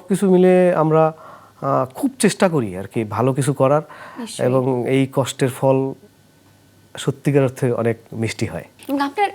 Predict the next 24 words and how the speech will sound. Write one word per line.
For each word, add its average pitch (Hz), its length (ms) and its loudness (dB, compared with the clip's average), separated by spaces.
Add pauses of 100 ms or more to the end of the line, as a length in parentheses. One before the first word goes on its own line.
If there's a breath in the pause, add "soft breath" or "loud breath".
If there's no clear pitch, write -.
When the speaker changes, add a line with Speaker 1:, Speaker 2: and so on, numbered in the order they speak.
(160)
Speaker 2:
আরেকটা 240 300 -6
জিনিস 262 220 -2
আমি 220 140 -2
বলতে 196 280 -4
চাই, 202 100 -6
আপনার 196 180 -6
নাটকের 202 380 -6
যে 233 100 -4
নামগুলো, 175 480 -6
তা 202 100 -6
ভীষণ 294 340 -2
সুন্দর, 175 500 -4 (160)
বেশ 208 220 -2
সুন্দর। 170 420 -2 (380 loud breath)
দেহতরী, 233 580 2
সুগন্ধি 202 500 -4
কলম, 180 420 -2 (380 loud breath)
সোনার 262 400 -2
মানুষ, 190 640 -4 (280 soft breath)
নিথর 226 340 2
কোলাহল, 180 680 2
ধানসিঁড়ি, 185 720 -6 (220 loud breath)
ইলিশের 220 460 2
গন্ধ, 170 520 -2